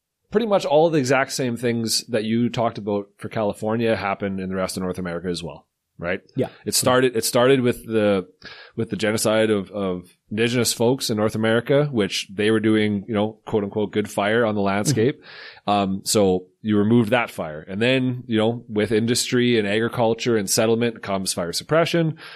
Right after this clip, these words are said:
Speaker 1: And then with fire suppression comes more fuel buildup, and then climate change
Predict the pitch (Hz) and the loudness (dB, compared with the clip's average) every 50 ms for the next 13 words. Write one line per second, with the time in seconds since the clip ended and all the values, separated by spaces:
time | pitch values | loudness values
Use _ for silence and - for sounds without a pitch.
0 | - - - _ - 107 104 107 110 107 107 104 104 101 101 101 98 98 98 - | -20 -20 -20 _ -6 -4 -2 0 0 2 2 2 2 0 0 0 0 -2 -4 -6
1 | _ _ _ 104 107 101 - - 104 98 90 - - - 139 139 - 165 147 - | _ _ _ -2 -2 -2 0 0 -2 -2 -2 -2 0 0 0 0 0 -2 -4 -4
2 | 107 92 87 85 95 92 95 90 - - 135 139 143 131 135 139 135 123 139 139 | -4 -6 -4 -4 -2 -2 -2 -2 0 2 2 2 2 4 4 2 2 4 2 2
3 | 139 135 - - _ - - - - _ - 104 117 123 123 123 120 120 120 117 | 2 0 -2 -6 _ -20 -20 -20 -20 _ -6 -2 0 0 2 2 2 2 0 0
4 | 110 104 113 110 110 107 101 - 107 104 110 107 110 - - 104 104 101 101 101 | -2 0 0 0 0 0 -2 -2 0 0 0 -2 -2 -2 -2 0 0 0 0 0
5 | 101 101 - - | -2 -2 -4 -6